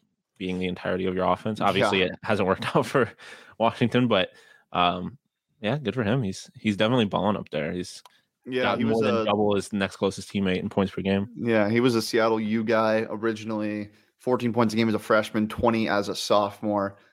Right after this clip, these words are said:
Speaker 2: Um, then transferred to U of A, only scored seven there. Um, but he played twenty-five minutes, so he was kind of an integral part of that team. Um, now at Washington, he's <laughs> playing thirty-six minutes a game, averaging twenty-one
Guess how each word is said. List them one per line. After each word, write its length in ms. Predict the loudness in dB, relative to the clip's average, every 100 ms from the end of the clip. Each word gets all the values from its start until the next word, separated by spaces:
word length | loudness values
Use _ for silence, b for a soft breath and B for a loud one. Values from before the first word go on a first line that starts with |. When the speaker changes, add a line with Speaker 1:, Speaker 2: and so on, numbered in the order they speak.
| b -12
Speaker 2:
Um, 280 | -8 -6 0
then 460 | 0 0 -4 -12 -4
transferred 420 | 0 0 0 -2
to 60 |
U 240 | -2 0 0
of 100 | 2
A, 420 | 2 2 0 -4 b b b
only 220 | 0 2
scored 280 | 2 0 0
seven 400 | 0 2 2 2
there. 420 | 4 4 4 0 -8 _ _ _ _ -4
Um, 320 | 0 2 2
but 120 | 0 -2
he 60 |
played 220 | 0 -2
twenty-five 440 | 0 -2 2 2 2
minutes, 280 | 2 -2 0
so 120 | 2
he 80 | 4
was 260 | 2 -2 b b b _
kind 100 | -2
of 80 | 0
an 60 | -2
integral 320 | -4 0 0
part 220 | 2 0
of 60 | 2
that 160 | 0 0
team. 340 | 2 2 2
Um, 240 | -2 -4
now 200 | 0 2
at 60 | 4
Washington, 440 | 2 2 -2 -2
he's 100 | -2 -2
<laughs> 0 |
playing 300 | 0 2 2
thirty-six 600 | 2 2 2 0 0 2
minutes 320 | 2 2 -4 B B -6
a 80 | -2
game, 340 | 2 2 0
averaging 500 | 0 0 0 -2 -4
twenty-one 520 | -4 -4 -2 -2 -2